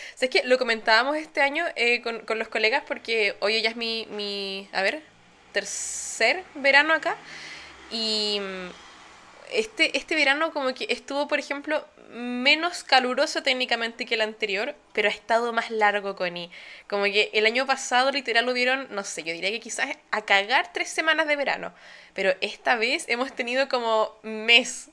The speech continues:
mes y medio de verano, y se ha sentido demasiado porque como acá no hay salida al mar y el calor es seco y constante,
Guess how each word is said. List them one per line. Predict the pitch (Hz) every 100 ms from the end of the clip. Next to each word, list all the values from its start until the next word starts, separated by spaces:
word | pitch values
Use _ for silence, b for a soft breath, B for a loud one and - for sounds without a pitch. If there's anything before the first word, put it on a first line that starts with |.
| _
mes | 226 233 233
y | 240
medio | 240 247 240
de | 226
verano, | 214 208 196 196 B B B
y |
se | 208 247
ha |
sentido | - 247 247 240
demasiado | 254 240 - - 240 247
porque | 220 214 220
como | 214 202
acá | 202 208
no | 220
hay | 269
salida | - 240 240
al | 262
mar | 220 165 -
y | 196
el | 196
calor | 202 196 214
es | 247
seco | - 240 262
y |
constante, | 254 262 254 185 160 175 214